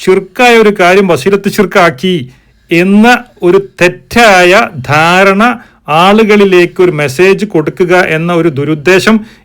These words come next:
ഇദ്ദേഹത്തിന്റെ സംസാരത്തിൽ നിയലിക്കുന്നത് കൊണ്ടാണ് നമ്മൾ ഇദ്ദേഹത്തിന് ഈ മറുപടി പറഞ്ഞത്. അതുകൊണ്ട് മുനീർ സലാഹി, ഏ, മുനീർ മദനി, നിങ്ങൾ ചെയ്യേണ്ടത്, ഞങ്ങൾ ഒരൊറ്റ ചോദ്യം ഞാൻ ചോദിക്കുന്നുള്ളൂ.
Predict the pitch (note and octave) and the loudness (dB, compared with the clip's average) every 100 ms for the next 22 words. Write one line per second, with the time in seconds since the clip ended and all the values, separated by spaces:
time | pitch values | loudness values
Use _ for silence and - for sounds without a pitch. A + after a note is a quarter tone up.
0 | - D3+ F#3 F#3+ G3 G3 - D#3+ D3+ F3+ | -8 -4 0 0 0 -2 -2 -4 -2 -2
1 | F#3 F3+ - G#3 A3+ - - D3 D#3+ F#3 | 0 0 0 0 0 -4 -8 -2 0 2
2 | G3+ - G3 F#3 F3 D3+ C#3 C3 D3+ D3+ | 0 0 0 2 0 0 2 2 0 -2
3 | D3+ - _ C3+ D#3 D#3+ C3+ D3 C3+ D#3 | -6 -20 _ -4 0 0 0 -2 0 -2
4 | D#3+ D#3 D#3 C#3+ D3+ D#3 D#3+ E3 F3 E3+ | -2 -2 -2 0 0 0 0 2 2 2
5 | C#3 C3 _ _ _ E3 G3+ G#3+ G3 F3 | 0 -4 _ _ _ 0 4 4 2 2
6 | F#3+ G#3+ G#3 F#3 F3+ D#3 E3 D3 C#3 C#3+ | 2 2 0 2 2 2 0 -2 -4 -6
7 | C3+ F3 A#3 A3 E3+ E3 E3 C3 - _ | -2 2 4 2 2 0 0 -4 -8 _
8 | _ - G3 A#3 A3 - D3+ D3+ E3+ D#3 | _ -2 2 2 2 0 -2 0 0 0
9 | C#3 D3 C3 - _ - F3 G#3 G#3+ G3+ | 0 0 0 -10 _ -4 0 2 4 4
10 | G3 F#3+ - A3+ G#3 F#3 F#3 G3 F3+ E3+ | 2 -2 -4 -2 2 2 4 2 2 0
11 | E3 E3+ E3+ D#3+ D#3 D#3 B2+ - | -2 -2 -2 -2 2 2 0 -4